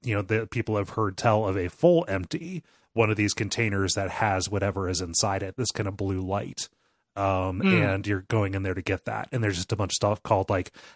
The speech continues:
Speaker 1: hell slime and frozen sparks and things like that.
Speaker 2: Hmm.
Speaker 1: It's all, it's, it's all really good and neat. And some of the, some of the, uh, effects that it has on people's bodies is really cool.
Speaker 2: That's cool.
Speaker 1: Yeah.
Speaker 2: Yeah, into that.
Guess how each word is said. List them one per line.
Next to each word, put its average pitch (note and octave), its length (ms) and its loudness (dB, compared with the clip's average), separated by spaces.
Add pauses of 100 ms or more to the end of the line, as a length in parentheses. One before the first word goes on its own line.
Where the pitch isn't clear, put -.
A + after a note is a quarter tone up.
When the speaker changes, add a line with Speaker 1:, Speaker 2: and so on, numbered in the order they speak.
Speaker 1:
hell C3 260 6
slime A#2+ 520 4
and F2 160 -4
frozen G2+ 400 2
sparks - 580 2
and F#2+ 320 -4 (160)
things B2 180 0
like - 200 -4
that. C#3 240 -2 (520)
Speaker 2:
Hmm. F#3 200 4 (120)
Speaker 1:
It's - 140 2
all, A#2 160 6
it's, A2+ 200 0
it's B2 200 2
all B2+ 140 8
really A#2 220 2
good A2 180 4
and G2 120 -2
neat. G2 300 -4
And G2+ 180 0
some G#2+ 140 -2
of G2 60 -4
the, G2 400 0
some A2 160 4
of G2+ 80 0
the, F#2+ 220 -2
uh, A2+ 260 -4 (400)
effects - 460 2
that A2+ 120 2
it A2 80 -4
has G2+ 240 0
on G2 80 -6
people's G#2 300 -6
bodies A2 360 -2
is C#3 140 -4
really - 200 -6
cool. - 340 -4 (680)
Speaker 2:
That's C#3+ 140 4
cool. C#4+ 260 2 (160)
Speaker 1:
Yeah. A#3 180 0 (520)
Speaker 2:
Yeah, D#3 160 2
into D3+ 200 4
that. F#3 200 2